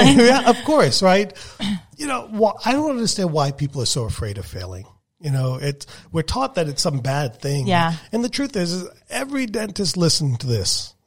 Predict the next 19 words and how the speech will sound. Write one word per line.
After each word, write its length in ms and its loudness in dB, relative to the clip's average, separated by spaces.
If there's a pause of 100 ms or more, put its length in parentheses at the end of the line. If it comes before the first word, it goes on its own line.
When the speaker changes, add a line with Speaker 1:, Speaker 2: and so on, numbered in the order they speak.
(120)
Speaker 2:
okay, 380 0 (680)
you 260 4
always 720 6
say, 500 0 (140)
I 100 6
hear 380 6
it 160 0
over 340 2
and 80 2
over 180 2
again, 340 -2 (400)
"I 120 0
learned 260 2
so 220 0
much 300 0
from 120 -6
your 120 0
failed 360 0
case." 440 -2